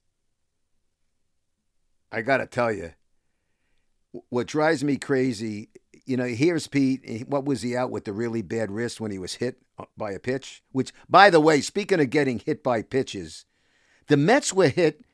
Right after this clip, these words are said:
by five pitches yesterday.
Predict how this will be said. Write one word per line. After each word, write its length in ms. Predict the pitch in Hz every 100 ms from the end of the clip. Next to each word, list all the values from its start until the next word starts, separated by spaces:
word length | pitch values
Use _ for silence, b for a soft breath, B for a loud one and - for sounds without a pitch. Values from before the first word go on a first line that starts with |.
| _ _ _ _ _ -
by 220 | 151 143
five 640 | - 196 220 240 247 - -
pitches 600 | - 427 - 139 101 - _ _
yesterday. 680 | 123 131 - 120 92 71